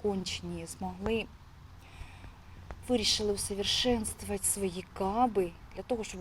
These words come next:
вбивати людей, для того, щоб роз-, просто розрушати міста. Боже мой, в голові це просто не вкладається, і до обіду просто, м, з-, не могла зібратися з думками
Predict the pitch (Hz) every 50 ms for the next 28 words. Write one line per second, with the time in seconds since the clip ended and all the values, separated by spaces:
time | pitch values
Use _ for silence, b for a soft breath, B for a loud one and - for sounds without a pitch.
0 | 175 170 196 196 185 202 233 254 240 - 220 190 185 208 214 196 170 151 - 160
1 | 185 202 214 208 202 196 190 - 175 180 - 247 233 233 - - - 208 190 180
2 | 185 190 190 185 - - - 254 - - - 190 190 190 - - 170 - - -
3 | 190 - - - - 190 190 - - - - - - - 156 156 156 - - -
4 | - - 226 226 214 185 180 175 165 156 151 151 156 160 160 B B B B B
5 | B B B - - 196 208 220 220 247 254 247 - - 208 190 - - 202 208
6 | 208 202 - - 180 170 175 175 175 - - 180 175 175 - 196 196 214 240 269
7 | 269 254 - - 233 233 233 233 226 226 B B B B B B - 202 190 196
8 | 202 208 208 196 180 175 180 170 170 170 175 - - 202 190 180 - - 190 196
9 | 196 190 - - 180 175 170 170 165 175 180 180 180 175 - - - - - -
10 | - - - 160 - - - - - - - - - - - - - B B B
11 | B B B B B B - - 196 196 190 185 185 185 175 - - 180 180 -
12 | 190 190 - - - 170 - 170 160 - - 175 170 147 - - 202 202 214 214
13 | 208 196 190 202